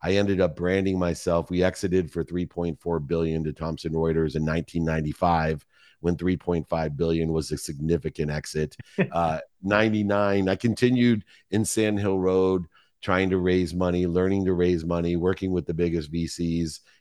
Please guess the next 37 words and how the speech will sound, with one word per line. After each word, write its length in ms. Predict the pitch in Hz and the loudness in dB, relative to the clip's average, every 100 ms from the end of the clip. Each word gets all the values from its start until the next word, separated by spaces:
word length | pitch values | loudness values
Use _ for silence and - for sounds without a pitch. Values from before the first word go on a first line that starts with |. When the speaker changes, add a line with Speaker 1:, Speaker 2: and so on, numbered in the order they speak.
| _ | _
Speaker 1:
in 160 | 98 110 | 0 2
the 80 | |
world, 480 | 95 92 90 87 85 | 2 4 4 4 2
and 120 | 82 | 0
ended 240 | 87 87 85 | 0 0 0
up 160 | 82 | 0
being 200 | 78 82 | -2 -2
C 460 | - - 95 85 87 | -4 -6 -4 -2 2
E 80 | 104 | 4
O 400 | 123 92 87 - _ _ _ - | 6 4 2 -2 _ _ _ -8
of 120 | 87 | -6
Samsung's 520 | 87 95 85 87 82 | -2 -2 0 -2 -2
phone 260 | - 123 131 | 0 2 2
divi-, 320 | 98 85 82 - | 0 -2 -4 -6
division 420 | 87 90 80 85 | -2 0 0 0
in 80 | 82 | 0
nineteen 340 | 85 80 85 | -2 -4 -4
ninety-nine, 720 | 80 80 80 87 85 82 78 - _ _ _ | -4 -4 -4 -2 -2 -2 -4 -8 _ _ _
as 140 | 85 87 | -2 2
I 60 | |
was 160 | 85 76 | 2 0
just 260 | 92 82 | -2 -2
turning 300 | - 87 80 | 0 2 2
thirty-one 540 | 71 87 80 80 80 78 | 0 0 0 0 0 -2
years 220 | 78 78 | -2 4
old. 380 | 123 123 120 107 _ _ _ _ _ _ - - | 6 8 4 0 _ _ _ _ _ _ -20 0
And 200 | 120 110 | 4 6
there 200 | 113 120 | 6 6
I 120 | 117 110 | 6 4
learned 480 | 98 95 95 90 - - - _ 95 | 4 4 2 0 -6 -20 -20 _ -2
about 500 | 87 92 92 87 - _ _ _ | 2 4 4 0 -8 _ _ _
what 280 | 82 101 - | 2 2 2
my 140 | 90 85 | -2 -4
skill 320 | - 90 82 | -2 0 0
sets 320 | - 80 - | 0 -2 -4
truly 380 | - 135 110 92 | -2 2 4 4
were, 480 | 82 82 78 80 | 2 0 0 -2